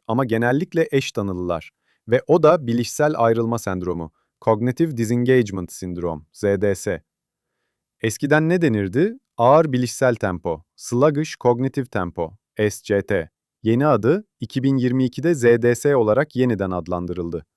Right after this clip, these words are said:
Kanalımdaki Z D S hakkındaki diğer videolarıma bakın, çok daha fazla ayrıntı için. Ama her halükarda Z D S'de meydana gelen dikkat eksikliği çok farklıdır.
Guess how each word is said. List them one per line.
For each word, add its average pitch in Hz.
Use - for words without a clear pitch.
Kanalımdaki 123
Z 131
D 127
S 170
hakkındaki 113
diğer 135
videolarıma 113
bakın, 98
çok -
daha 120
fazla 107
ayrıntı 92
için. 82
Ama 131
her 156
halükarda 113
Z 117
D 110
S'de 120
meydana 120
gelen 104
dikkat 151
eksikliği 123
çok -
farklıdır. 82